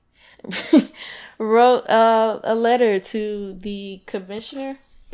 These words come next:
for the W N B A, pleading that instead of putting Black Lives Matter on the jerseys, to put the American flag instead, to bring,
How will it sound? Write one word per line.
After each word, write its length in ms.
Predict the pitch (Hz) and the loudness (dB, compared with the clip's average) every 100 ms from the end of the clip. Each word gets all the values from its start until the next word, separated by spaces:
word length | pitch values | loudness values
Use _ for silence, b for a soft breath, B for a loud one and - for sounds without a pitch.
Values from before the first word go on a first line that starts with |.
| - _ _ _ _ _ _ - | -20 _ _ _ _ _ _ -12
for 160 | 254 | -6
the 100 | 262 | -4
W 320 | 247 262 262 262 | -2 -2 -2 -6
N 100 | 262 | -4
B 160 | 262 | -4
A, 220 | 262 262 254 | -2 -2 -6
pleading 600 | - 240 233 220 208 196 | -8 -4 -2 -4 -4 -4
that 280 | 190 180 - | -2 -4 -6
instead 380 | 190 - 214 | -10 -6 -4
of 240 | 208 196 - | -4 -6 -6
putting 440 | 220 196 190 180 | -4 -4 -6 -12
Black 280 | 180 185 185 | -6 -6 -6
Lives 320 | 190 175 175 | -8 -8 -10
Matter 480 | 185 180 170 170 - | -8 -6 -6 -8 -10
on 200 | - 180 | -10 -10
the 100 | 175 | -10
jerseys, 580 | 175 180 165 165 - - | -8 -6 -6 -10 -12 -12
to 280 | - 180 165 | -10 -10 -10
put 360 | - - 214 - | -8 -2 -2 -4
the 120 | - | -10
American 520 | 180 190 202 190 180 180 | -8 -4 -2 -4 -8 -12
flag 560 | - 175 165 - - | -6 -4 -4 -6 -10
instead, 640 | - 185 - 170 160 - - | -10 -12 -6 -4 -4 -8 -12
to 100 | 202 | -12
bring, 300 | 208 190 | -8 -8